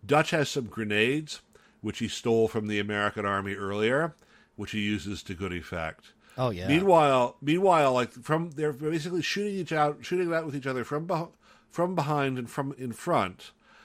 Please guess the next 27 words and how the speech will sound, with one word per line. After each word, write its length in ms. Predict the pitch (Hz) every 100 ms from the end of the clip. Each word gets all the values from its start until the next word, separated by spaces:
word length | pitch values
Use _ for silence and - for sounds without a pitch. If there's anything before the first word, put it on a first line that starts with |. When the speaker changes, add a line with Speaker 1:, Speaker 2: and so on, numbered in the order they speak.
| _
Speaker 1:
Uh, 220 | 127 117 117
from 180 | 143
behind, 460 | 131 113 175 190 160
they're, 320 | 139 135 147
they're 140 | 139 127
being 320 | 135 127 123
attacked 640 | 117 - 127 120 120 - - _ - _
by 140 | 127 117
people 340 | 135 120 123
who 160 | 120 117
are, 180 | 113 113
you 140 | 123 113
know, 80 |
inside 420 | 123 120 127 120 107
the 60 |
compound. 800 | - 139 127 - 101 76 80 95 _ _ - _ -
Uh, 280 | 101 98 98
various 520 | 107 107 101 98 -
soldaderas 1040 | 107 - 127 113 110 110 101 98 101 - - 104 -
among 320 | 101 117 131
them. 240 | 147 202 220 _ _ _ - - _ - _ -
Uh, 340 | 113 107 107
one 260 | 104 120 139
of 60 |
them, 100 | 143 127
like, 280 | 107 104
shoots 680 | - - - 127 143 - -